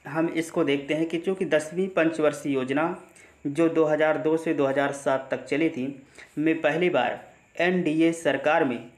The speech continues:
एक दस्तावेज में ये आह्वान किया गया कि यदि राज्य विकसित हो तभी राष्ट्र विकसित होगा।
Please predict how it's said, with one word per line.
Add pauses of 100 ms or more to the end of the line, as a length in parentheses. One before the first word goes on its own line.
(120)
एक
दस्तावेज
में
ये
आह्वान
किया
गया (440)
कि
यदि
राज्य
विकसित
हो (140)
तभी
राष्ट्र
विकसित
होगा।